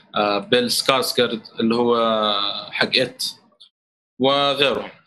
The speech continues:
صراحة يعني من الأفلام اللي كان، آه، يعني كانت الكتابة فيه، أنا أشوف القصة صراحة عجبتني مرة، وكانت على، يعني ما بقول بساطتها، ولكن يعني كان في إثارة جميلة يعني صراحة في ال-، في ال-، يعني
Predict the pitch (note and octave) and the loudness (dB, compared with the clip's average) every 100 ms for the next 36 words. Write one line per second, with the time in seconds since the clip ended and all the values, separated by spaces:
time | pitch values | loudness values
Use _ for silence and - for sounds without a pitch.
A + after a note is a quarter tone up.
0 | - - - - F3 D#3+ E3+ D3 D3 C#3+ | -20 -18 -4 0 0 2 2 2 2 2
1 | C#3 - D3+ C3+ B2 C3+ B2+ B2 A#2 G#2+ | 0 2 0 2 0 0 0 0 -2 -2
2 | G2+ G2 G2 F#2+ F#2 G2 G2 G2 C3+ A#2 | -2 -4 -4 -8 -10 -8 -10 -2 0 0
3 | G#2+ - A#2+ G#2+ G#2+ B2 A2+ F#2+ - - | -4 -2 -2 0 -2 0 0 -2 -6 -18
4 | _ - A2 G#2+ C3+ A2+ A#2+ - - A#2 | _ -8 -4 0 0 0 0 0 0 -2
5 | A2+ G#2+ A2+ B2 A2+ A#2+ A#2 A#2+ A2+ G#2+ | 0 0 0 -2 0 0 2 0 -2 -4
6 | - B2+ A#2+ A#2 A#2 A#2+ A#2+ - - - | 0 0 0 0 0 0 -4 -12 -20 -20
7 | _ _ _ - A#2 G#2+ A2 A2+ G#2+ G#2+ | _ _ _ 0 0 2 2 2 2 0
8 | - _ _ _ _ _ E3 A3 G3 F3 | -6 _ _ _ _ _ 0 0 2 0
9 | D#3 D#3+ - D#3 D#3 D#3 D#3 D3 D3 C#3 | 2 0 0 0 0 0 0 0 0 -2
10 | G#2 - _ - F#3+ F#3 F#3 D3 E3+ E3 | -6 -14 _ -2 0 2 0 2 2 2
11 | C3 B2 A#2+ B2 D3 C3+ G#2+ G#2 G#2+ A2+ | 0 -2 -4 -2 0 2 2 0 0 -2
12 | A2 G#2+ G2+ G2+ F#2+ - A2 F#2+ F2 G2+ | -2 -4 -10 -10 -14 -8 -6 -2 0 0
13 | F2 F2 G2+ G2 | -2 -4 -4 -4